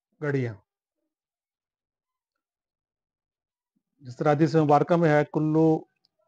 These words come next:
अमरिन मरहूनिन बिऔकातिहा", कि हर काम जो होता है, तमाम काम जो हैं, वो औकात के मरहून मिन्नत होते हैं।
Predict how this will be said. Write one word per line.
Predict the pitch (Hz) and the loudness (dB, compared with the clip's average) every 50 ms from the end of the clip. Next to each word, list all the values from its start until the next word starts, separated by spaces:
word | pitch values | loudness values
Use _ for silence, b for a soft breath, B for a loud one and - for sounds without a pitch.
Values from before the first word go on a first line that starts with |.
| _ - | _ -8
अमरिन | 147 151 156 160 165 160 160 165 202 - _ _ _ _ _ _ 156 | -4 -2 0 0 0 0 -2 -4 -8 -12 _ _ _ _ _ _ -10
मरहूनिन | 147 151 143 135 135 151 156 156 156 151 147 | -8 -6 -4 0 0 2 2 2 2 0 0
बिऔकातिहा", | 139 143 135 135 - 147 147 151 147 165 147 135 131 131 156 - _ _ _ _ _ _ _ _ _ _ _ _ _ _ _ _ _ _ _ _ _ _ - | 0 -2 -2 -2 0 2 2 2 2 0 0 0 -2 -4 -6 -10 _ _ _ _ _ _ _ _ _ _ _ _ _ _ _ _ _ _ _ _ _ _ -14
कि | 143 143 143 143 139 139 - - _ _ _ _ _ _ _ _ _ _ _ _ | -10 -8 -6 -6 -6 -8 -10 -14 _ _ _ _ _ _ _ _ _ _ _ _
हर | - 160 160 156 | -8 -6 -6 -2
काम | - 175 170 180 185 190 | 0 2 4 4 4 4
जो | 180 190 | 4 6
होता | 175 165 165 - 180 170 156 151 | 6 4 4 4 4 4 4 4
है, | 151 | 2
तमाम | 151 - 156 151 160 165 170 175 175 170 | 2 0 0 2 4 4 4 4 2 0
काम | - - 165 165 170 180 | 0 0 2 2 2 2
जो | 165 175 156 | 2 2 2
हैं, | 147 147 151 | 2 2 0
वो | 143 143 143 151 165 - _ _ _ _ - | 0 0 -2 -2 -4 -6 _ _ _ _ -2
औकात | 151 156 156 - 165 165 170 165 - - | -2 0 2 2 4 4 4 2 0 -2
के | 170 | 0
मरहून | 156 156 147 143 143 147 139 135 | 0 2 2 2 2 2 2 2
मिन्नत | 131 127 123 120 120 120 | 2 0 0 -2 -2 -4
होते | 110 107 - 117 | -6 -8 -8 -8
हैं। | 120 123 | -10 -10